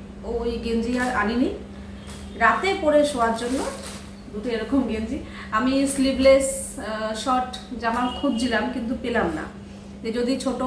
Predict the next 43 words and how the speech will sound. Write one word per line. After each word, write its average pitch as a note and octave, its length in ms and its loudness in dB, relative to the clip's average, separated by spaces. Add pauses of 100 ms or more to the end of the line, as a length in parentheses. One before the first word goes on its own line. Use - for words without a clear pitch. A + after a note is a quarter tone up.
(100)
জামাও B3+ 320 2
তো C#4+ 60 4
নাইটি C4 360 2
পরে B3+ 180 0
না, E4+ 160 0 (600)
নাইটি A#3+ 300 0
পরলে B3+ 180 2
না B3 120 4
হয় A#3+ 280 0
স্লিভলেস A#3 400 -2
নাইটি A3 340 0
আনতাম। F#3 320 -4 (460)
তো - 80 -4
বলছে, C4 220 2
"না, B3 160 6
না, A#3 80 4
আমি A3+ 120 2
নাইটি A3 320 0
আর B3+ 200 2
অভ্যাস C#4+ 360 2
নেই C#4+ 140 4
যেহেতু।" B3 320 2 (580)
তো A#3+ 120 -8
তাই B3+ 120 -2
জন্য C#4 240 2
স্লিভলেস C#4+ 480 4 (140)
ছোট C4 260 0
শর্ট C4+ 360 6 (240)
কিছু C4 180 -2
একটা C4 160 0
চাইছিলাম, B3+ 420 0 (140)
পেলাম A#3 280 0
না B3 100 0
কোথাও। B3+ 420 -2
লাস্ট G3+ 220 2
টাইম A3+ 180 -2
না, B3 120 2 (400)
রাত্রে G3+ 360 -4
তো C4+ 180 -2
পরে A#3+ 160 0
শোবে, G3+ 240 0
কে A3 240 -2
আর A#3+ 120 2